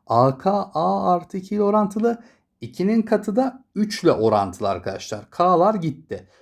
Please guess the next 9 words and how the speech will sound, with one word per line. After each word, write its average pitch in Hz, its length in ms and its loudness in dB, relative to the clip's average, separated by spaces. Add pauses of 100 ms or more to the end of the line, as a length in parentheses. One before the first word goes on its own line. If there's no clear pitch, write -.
(200)
Üç - 380 -4
A 101 320 2
eşittir - 520 -8
iki 139 380 -6
A 123 200 4
artı 101 340 -4
dörtten 175 680 -2
A 147 300 2
buradan 143 580 0